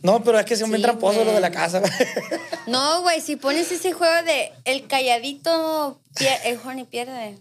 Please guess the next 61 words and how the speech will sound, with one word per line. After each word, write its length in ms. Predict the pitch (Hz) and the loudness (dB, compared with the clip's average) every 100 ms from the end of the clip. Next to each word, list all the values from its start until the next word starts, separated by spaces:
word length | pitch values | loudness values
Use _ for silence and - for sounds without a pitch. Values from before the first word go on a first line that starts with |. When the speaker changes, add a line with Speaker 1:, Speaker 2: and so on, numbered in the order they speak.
| - | -6
Speaker 2:
Ah, 120 | 220 | -4
pff, 680 | 220 - - - - - - | -4 -6 -6 -6 -8 -8 -8
así. 140 | 214 - | -4 0
Speaker 1:
Ay, 540 | 98 180 - 220 220 | 0 0 -2 0 0
todo, 360 | 202 160 156 - | 2 4 4 2
ay, 180 | 180 180 | 2 2
Speaker 2:
Yo 140 | 320 | 2
Speaker 1:
todo. 100 | 330 | 2
Speaker 2:
también, 260 | 320 302 302 | 2 0 -2
la 120 | 294 | -4
neta, 200 | 277 285 | -8 -10
soy 200 | 285 269 | -8 -8
bien 100 | 247 | -4
pedorra. 600 | 254 196 196 220 214 190 | -6 -4 -4 -4 -8 -6
Speaker 1:
Yo, 320 | 180 175 143 156 | 2 2 4 4
yo 180 | 170 175 | 2 2
cuando 180 | 302 - | 2 4
andaba 160 | 233 | 2
de 20 | 262 | 4
novio 160 | 254 | 2
me 60 | 311 | 2
Speaker 2:
Machín. 60 | 311 | 2
Speaker 1:
pasaba 280 | 262 233 254 | 2 2 2
tirando 300 | 233 220 208 | 2 2 0
pedo 140 | 202 | 0
delante 320 | 196 170 165 | 0 -2 -4
de 120 | 156 | -6
ella. 320 | 143 202 262 - _ | -4 -4 -4 -10 _
Speaker 2:
Sí. 380 | - 294 339 285 - | -8 -4 -4 -6 -2
Speaker 1:
Ay, 160 | 262 | 2
no 100 | 277 | 4
me 120 | 277 | 6
iba, 200 | 277 285 | 6 4
no 100 | 262 262 | 2 4
me 100 | 262 | 4
iba 100 | 262 | 4
a 60 | 254 | 4
andar 180 | 226 226 | 4 4
Speaker 2:
Es, 0 | |
Speaker 1:
aguantando. 480 | 226 196 165 185 247 | 4 2 0 0 -2
Speaker 2:
es 120 | 254 | -2
una 160 | 262 285 | -2 -2
demostración 520 | 277 247 214 208 208 | -2 -6 -6 -4 -4
de 60 | |
amor. 460 | 226 208 196 190 165 | -4 -2 -2 -2 2
Speaker 1:
El 100 | 220 | 4
otro 180 | 220 254 | 6 4
día 40 | |
estaba 140 | 247 254 | 4 4
en 80 | 254 | 4
un 80 | |
en 140 | 262 233 | 2 2
vivo 340 | 277 302 285 | 4 6 6
y, 100 | 233 - - - _ _ _ - | 4 -4 -20 -20 _ _ _ -12
Speaker 2:
Sí. 160 | - 196 185 | -2 2 4
Speaker 1:
y 20 | |
todo, 140 | 262 | 4
"Ay, 280 | 269 - - | 4 2 2
qué, 120 | 330 | 2
qué 120 | 359 339 | 2 2
coche, 240 | 330 | 0